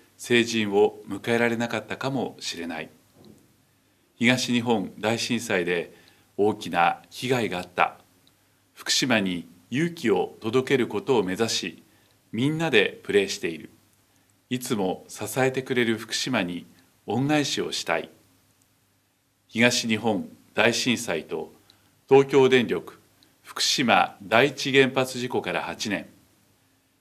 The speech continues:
今、福島では時が止まっていた校舎に子どもたちの歓声が戻り、多くの皆さんが希望を託した植樹祭の苗木はすくすくと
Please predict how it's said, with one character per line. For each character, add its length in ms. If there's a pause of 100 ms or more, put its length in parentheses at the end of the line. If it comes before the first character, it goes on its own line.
(140)
今、 560
福 180
島 300
で 100
は 320 (300)
時 300
が 280 (100)
止 120
ま 140
っ 100
て 80
い 80
た 100
校 220
舎 160
に 260 (380)
子 160
ど 100
も 140
た 100
ち 160
の 320
歓 240
声 260
が 120
戻 240
り、 220 (960)
多 180
く 140
の 80
皆 200
さ 200
ん 80
が 300 (280)
希 160
望 160
を 80
託 300
し 140
た 320 (280)
植 300
樹 120
祭 280
の 100
苗 240
木 140
は 260 (300)
す 180
く 100
す 140
く 120
と 360